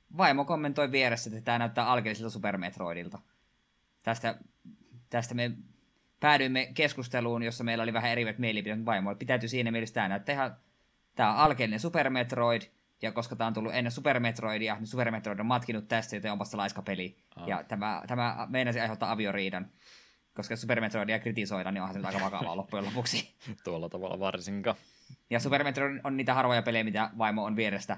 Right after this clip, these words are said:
Speaker 1: seurannut, kun sitä on ihmiset pelannut ja on siitä niin kuin sen seuraamista pitänyt.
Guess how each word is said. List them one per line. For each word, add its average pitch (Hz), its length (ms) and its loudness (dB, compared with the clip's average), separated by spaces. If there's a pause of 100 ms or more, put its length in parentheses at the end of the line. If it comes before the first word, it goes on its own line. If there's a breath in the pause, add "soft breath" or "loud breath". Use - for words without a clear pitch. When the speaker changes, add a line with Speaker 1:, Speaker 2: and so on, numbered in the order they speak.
(120)
Speaker 1:
seurannut, 110 340 0
kun 104 100 -6
sitä 104 120 -4
on 107 80 -2
ihmiset 104 280 -8
pelannut 123 320 4
ja 107 80 0
on 107 80 -2
siitä 101 220 -4
niin 92 160 -2
kuin 98 220 -6 (240)
sen 107 140 -4
seuraamista 101 420 -2
pitänyt. 95 520 -4